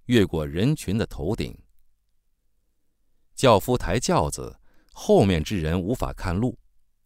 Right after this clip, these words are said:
遇到情况全靠前面的人以行话提醒，这形成了他们独特的语言，一般是有节奏的押韵短句，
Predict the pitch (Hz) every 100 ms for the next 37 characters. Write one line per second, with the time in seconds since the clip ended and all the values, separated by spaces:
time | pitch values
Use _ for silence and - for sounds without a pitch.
0 | - - 120 113 90 85 - 95 127 110
1 | 73 - - - 87 123 165 147 85 -
2 | 82 87 170 160 85 71 80 101 - -
3 | 80 78 - 78 87 - 117 73 - 98
4 | 139 67 - - - _ _ _ _ _
5 | _ _ _ _ 104 90 - 95 127 85
6 | 95 - 101 82 73 - 117 175 - 160
7 | 139 131 123 117 127 139 _ _ _ _
8 | _ _ _ _ - _ 113 107 110 113
9 | 101 82 82 87 90 127 151 95 85 78
10 | - - 147 151 165 135 78 78 64 64
11 | - 135